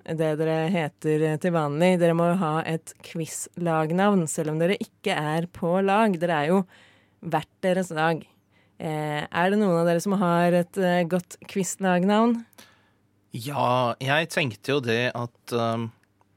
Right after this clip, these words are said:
Speaker 2: det er jo en veldig god sammenheng mellom de som hører på Vitenselskapet, er jo gjerne nysgjerrige mennesker, ikke sant? Og nysgjerrige mennesker, de har lyst på ny kunnskap, og de er derfor også glad i quiz. Så mitt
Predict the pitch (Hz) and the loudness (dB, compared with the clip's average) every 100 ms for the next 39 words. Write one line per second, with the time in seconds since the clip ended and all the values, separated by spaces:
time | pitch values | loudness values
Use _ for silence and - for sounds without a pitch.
0 | - - - 113 113 123 113 104 113 113 | -20 -14 -4 -2 -2 -4 -6 -4 -4 -6
1 | 117 113 117 135 151 117 107 123 135 113 | -8 -6 -4 -2 0 -2 -2 -2 -2 -2
2 | 107 127 110 - 131 139 107 127 127 - | -2 -4 -4 -4 -2 0 0 -4 -6 -6
3 | 98 107 104 131 110 110 104 104 117 - | -8 -6 -2 -2 0 -2 -2 -4 -2 -2
4 | 107 101 131 113 - 170 131 117 - - | -4 -4 -4 -4 -6 -8 -10 -12 -14 -14
5 | 117 117 - 117 107 117 156 110 - - | -8 -4 -2 -2 -4 -6 -4 -6 -6 -6
6 | 135 117 127 120 110 107 - - 135 123 | -6 -4 -4 -4 -4 -6 -8 -8 -6 -6
7 | 151 113 - 156 247 - - - - _ | -6 -6 -4 -4 -4 -10 -20 -20 -20 _
8 | 127 117 127 120 107 131 - 113 - 170 | -4 0 0 0 -4 -8 -12 -10 -6 -4
9 | 135 117 120 - 240 - - _ _ - | 0 0 0 -4 -4 -6 -10 _ _ -20
10 | - - 175 175 202 - - - | -16 -2 0 2 -2 -4 -16 -20